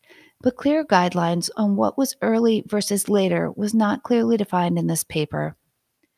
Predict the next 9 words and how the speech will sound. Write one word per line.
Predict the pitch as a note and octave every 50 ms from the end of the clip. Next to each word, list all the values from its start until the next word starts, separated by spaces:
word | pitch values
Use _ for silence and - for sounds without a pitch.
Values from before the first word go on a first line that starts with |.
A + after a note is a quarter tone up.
| _ _ _ _ _ _ _ _ _ _
An | B3+ A#3+
article | - - C4 C4 D#4 D4+ - F4 E4
by | - C4+ B3
Pagani | G#3+ - G3+ F#3 G#3 G3+ G3+ G3 G3 F#3 F3 F3 F3 -
in | - G3
two | G3+ - - G#3+
thousand | A3 G#3 G#3+ - A3+ A#3
and | A#3+ A#3+ A3+
eleven | G3 F#3+ F3 E3 E3 D#3+ D#3+ E3 E3